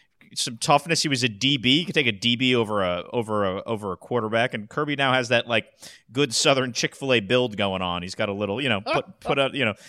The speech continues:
Speaker 1: t-, drinking some sweet tea on some recruiting trips there. Uh, he's gotta probably weigh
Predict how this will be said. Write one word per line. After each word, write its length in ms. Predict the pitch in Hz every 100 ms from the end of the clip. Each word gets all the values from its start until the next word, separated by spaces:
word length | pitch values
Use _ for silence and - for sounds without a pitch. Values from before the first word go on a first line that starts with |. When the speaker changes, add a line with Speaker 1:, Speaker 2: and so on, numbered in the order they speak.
| - -
Speaker 1:
t-, 180 | 147
drinking 320 | 123 123 165 160
some 160 | 151
sweet 320 | - 160 156
tea 240 | - 151 143
on 140 | 131
some 120 | 117
recruiting 420 | 135 127 151 139 123
trips 340 | 147 131 -
there. 400 | 131 131 127 123
Uh, 160 | 120 127
he's 180 | 127
gotta 160 | 135 117
probably 300 | - 131 113
weigh 480 | 101 117 131 120